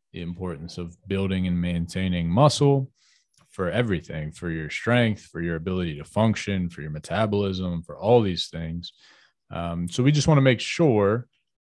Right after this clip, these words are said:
you know, all that stuff is great and nothing's better than getting out and enjoying a little, little nice weather, but definitely wanna make sure that you're adding that too. You know, like, let's say you come to the gym right now in the winter, five days a week,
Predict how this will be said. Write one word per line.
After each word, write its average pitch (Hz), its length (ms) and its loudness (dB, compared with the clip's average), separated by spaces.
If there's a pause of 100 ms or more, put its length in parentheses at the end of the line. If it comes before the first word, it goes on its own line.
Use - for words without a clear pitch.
(140)
you 107 100 -8
know, 90 260 -4
all 123 160 6
that 123 120 6
stuff - 280 -2
is 92 180 -2
great 101 480 2 (160)
and 87 800 -4 (140)
nothing's 98 520 -4
better 95 260 -4
than 95 140 -6
getting 92 240 -6
out 95 220 -4
and 90 100 -6
enjoying 92 440 -6
a 92 80 -4
little, 87 400 -6 (360)
little 98 200 -2
nice 98 400 -2
weather, 101 420 2
but 110 200 -8
definitely 98 360 -4
wanna 95 180 -2
make 90 240 -4
sure 92 300 -6
that 85 160 -10
you're 87 360 -8
adding 98 440 -4
that 87 320 -4 (420)
too. 120 460 6
You 139 100 2
know, 143 120 6
like, 139 180 6
let's 143 180 2
say 143 140 4
you 123 140 2
come 123 200 2
to 117 60 4
the 107 100 -2
gym 107 300 0
right 95 140 0
now 101 240 0
in 98 80 -2
the 92 60 -2
winter, 98 280 0
five 95 360 -2
days 92 260 -2
a 80 40 -8
week, 107 380 4